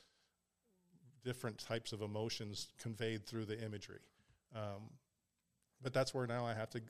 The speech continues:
learn a little bit more of the video so I can get that same connection with people that I'm getting with the still stuff, but with video and pulling that out of them because it's a different animal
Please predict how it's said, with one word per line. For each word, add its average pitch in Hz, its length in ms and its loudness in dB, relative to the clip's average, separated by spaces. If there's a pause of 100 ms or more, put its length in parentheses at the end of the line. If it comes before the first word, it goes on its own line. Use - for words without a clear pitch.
learn 113 220 0
a 110 40 0
little 113 220 -2
bit 110 140 -2
more 110 160 0
of 104 60 -4
the 104 60 -4
video 113 380 -4
so - 180 -4
I 101 80 0
can 104 180 -10
get 104 200 -2
that 101 200 -2
same 107 480 -2 (580)
connection 113 460 2
with 107 160 -2
people 110 300 0
that 104 100 4
I'm 104 160 0
getting 104 280 2
with 101 120 -2 (240)
the - 60 -10
still 127 320 2
stuff, 101 360 -2
but 104 120 0
with 107 140 -2
video 104 420 0
and 95 120 -6
pulling 110 360 -2
that 101 160 -2
out 104 180 0
of 98 80 -2
them 95 160 -6
because 98 300 -4
it's 101 140 -4
a 107 40 -6
different 104 340 0
animal 101 360 -4